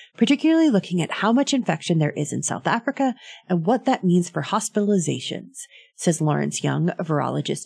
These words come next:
at the University of Warwick Medical School. If we're going to see any results around the ability of Omicron to cause more severe disease or otherwise,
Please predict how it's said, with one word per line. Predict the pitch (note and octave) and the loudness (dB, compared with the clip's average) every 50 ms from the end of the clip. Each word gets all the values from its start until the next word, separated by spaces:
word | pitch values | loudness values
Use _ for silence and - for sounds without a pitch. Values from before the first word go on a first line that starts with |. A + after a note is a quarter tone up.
| - | -12
at | - D#3+ | -12 -6
the | - | -4
University | E3 D#3 D3+ D3 D3 C#3+ C#3+ C#3 C3+ - D#3+ D#3 | -2 0 0 0 0 0 -2 -4 -6 -4 -6 -6
of | D3 - | -4 -2
Warwick | D#3 D3+ C#3+ C#3+ C#3 C3 - - | -4 -4 -2 -4 -6 -8 -6 -6
Medical | C#3+ C#3+ C#3+ C#3 D#3 - D#3+ D#3 | -4 -4 -2 -4 -4 -6 -6 -8
School. | D3+ - - D3 D3 F3 A3 A3+ - _ _ _ _ - - - - - - - _ _ | -8 -6 -4 -2 -2 -2 -2 -4 -8 _ _ _ _ -20 -20 -20 -20 -20 -20 -20 _ _
If | - B3+ - | -4 -2 0
we're | C#4+ C#4 | 0 -2
going | A3+ - D4 D4+ F4+ F#4+ F#4 | 0 0 2 2 2 2 2
to | - D#4 | 0 -2
see | - - - F#3+ F3 E3 D#3+ - - _ | -2 0 2 2 4 2 2 -2 -2 _
any | - A#3 D4 D4+ | 2 4 6 6
results | D4+ B3+ B3 F3 F3+ D3+ D3 D3 - - - | 6 4 2 2 2 -2 -2 -4 -6 -4 -4
around | F3+ E3 E3 D3+ D3+ | -2 -2 0 0 0
the | D3+ D3+ | 0 0
ability | D3 C3+ - G#3 A#3 C#4 C4+ C4+ C4+ A#3 | 0 2 2 2 2 4 4 4 4 2
of | - F3+ - - | 0 -4 -4 0
Omicron | G3+ G3+ G#3 G3 - - D#3 D3 C#3+ | 0 0 0 0 0 0 0 0 -2
to | D3 | -4
cause | - - - D3+ D3 D3 - | -6 -4 -2 -2 -2 -2 0
more | - D#3+ F#3+ B3+ D4+ | 2 4 4 4 2
severe | C4 - C#4+ B3+ F#3+ G3 F#3 E3+ E3+ E3+ E3 | 2 0 -2 0 2 2 2 2 2 0 -2
disease | D#3 - D#3+ D3+ D3 - - E3 D#3 D3 C#3+ C#3+ - | -2 -4 -4 -2 -2 -2 -2 -2 -2 -2 -2 -4 -6
or | - F3 - - _ | -8 -8 -8 -6 _
otherwise, | - B3+ - C4 F#3+ D3 - - - G2 - - - | -4 -2 0 0 0 0 -2 -6 -8 -10 -8 -8 -10